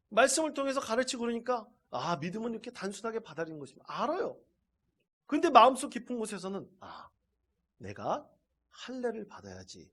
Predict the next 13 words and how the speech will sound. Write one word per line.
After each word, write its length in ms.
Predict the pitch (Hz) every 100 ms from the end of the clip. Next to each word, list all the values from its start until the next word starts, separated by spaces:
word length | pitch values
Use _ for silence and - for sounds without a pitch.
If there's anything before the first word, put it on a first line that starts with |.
| _ _ _ _
구원의 680 | - 131 120 117 131 214 - _ _ _
확증을 440 | - - - 156 123
얻는 200 | 95 87
거야. 260 | 107 _ _ _ _ _ _ _ _ _ _ _ _ _ _ _ -
유대인뿐만 600 | 262 311 320 320 311 294
아니라 320 | 277 277 277 269 -
헬라인들도 680 | 320 311 294 285 254 - - -
할례를 440 | - 370 466 440
받아야 260 | 311 196 190
된다는 340 | 170 160 151
거예요. 160 | - - _ _ _ _ _ _ _ _ _ _ _
그런데 260 | - 269 262
할례는 640 | 262 254 247 233 139